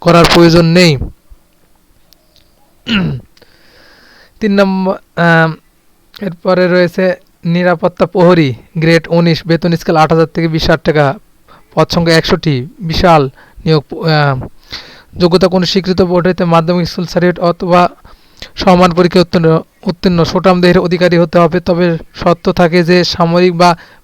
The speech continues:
পুলিশ বা অনুরূপ বাহিনীতে কাজ করার অভিজ্ঞতা থাকলে অগ্রগতি প্রদান করা হবে। যে সকল জেলা প্রার্থীগণ আবেদন করতে পারবেন নেই, খাগড়াছড়ি, রাঙ্গামাটি, জয়পুরহাট, নাটোর, নড়াইল ও হবিগঞ্জ জেলা প্রার্থীগণ আবেদন করতে পারবেন না। এরপরে আছে অফিস সহকারী,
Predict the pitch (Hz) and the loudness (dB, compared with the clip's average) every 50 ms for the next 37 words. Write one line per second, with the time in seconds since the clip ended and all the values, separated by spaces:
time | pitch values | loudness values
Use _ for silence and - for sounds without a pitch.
0 | _ - 185 175 175 170 170 160 175 175 190 185 180 175 170 175 165 160 170 165 | _ -8 -6 -4 -4 -4 -2 0 0 0 0 0 0 0 0 -2 -2 0 0 0
1 | 160 165 165 165 - 175 170 165 - - 180 165 170 170 165 - - - 160 160 | 2 0 -2 -2 0 0 0 0 0 -2 0 2 2 2 0 -2 -8 -8 -8 -4
2 | 160 175 175 170 160 - 170 156 180 180 175 165 160 160 156 165 165 165 175 156 | -2 0 -2 -2 -2 -2 -4 -2 -2 -2 0 0 0 0 0 0 2 2 0 0
3 | - - - 160 160 165 135 - 180 170 165 156 147 139 123 - - - - - | -2 -4 -4 -4 -4 -4 -2 2 2 4 4 4 4 2 0 -2 -8 -20 -20 -20
4 | - - _ - - 180 165 - - 170 175 175 175 160 170 175 170 160 170 - | -20 -20 _ -10 -6 -4 -4 -2 -2 0 -2 -2 -2 0 0 0 2 2 0 0
5 | - 175 180 170 170 156 160 165 165 160 170 160 - 202 160 165 160 160 156 170 | 0 0 0 0 0 0 -2 -4 -2 -2 -2 -2 -2 -2 0 0 0 2 2 2
6 | 170 165 - 208 170 170 170 180 175 165 143 131 - - - - _ _ - - | 2 0 -2 -2 -2 0 2 2 2 0 0 -4 -8 -12 -16 -20 _ _ -20 -20
7 | - - - - - - - - - - - - - 185 175 180 180 175 - 196 | -20 -20 -20 -20 -20 -20 -20 -20 -20 -20 -16 -4 -2 0 2 2 2 4 4 4
8 | 190 180 180 175 175 175 175 170 160 180 175 165 175 175 165 - 175 170 170 156 | 4 4 4 4 4 4 2 4 2 2 2 4 4 4 4 4 4 2 2 2
9 | 165 165 160 165 156 180 175 165 160 165 170 160 160 165 160 160 165 165 - - | 2 2 2 2 2 2 2 2 2 2 2 4 4 4 4 4 2 0 -2 -6
10 | - _ - 165 156 147 147 165 165 175 165 170 165 165 165 165 165 165 160 - | -12 _ 0 2 4 4 6 6 6 4 4 4 2 2 4 4 4 4 2 2
11 | 175 160 - - 160 151 165 160 160 156 156 156 147 156 156 156 165 151 - - | 0 -2 -2 -2 0 0 2 2 2 4 2 2 2 0 0 0 -2 -2 0 -2
12 | 156 165 165 165 160 170 165 160 151 143 127 113 - - - - - - - - | 0 2 2 2 2 0 0 0 -2 -2 -4 -6 -10 -16 -20 -20 -20 -20 -20 -20
13 | - - _ _ _ _ _ _ _ _ _ _ _ _ - 208 170 - - 170 | -20 -20 _ _ _ _ _ _ _ _ _ _ _ _ -18 -18 -14 -8 -4 -2
14 | 165 170 160 - - 160 160 156 180 175 - - 190 180 170 175 170 143 127 | 0 0 0 -2 -2 -4 -4 -4 -4 -4 -2 0 2 2 2 2 0 -2 -4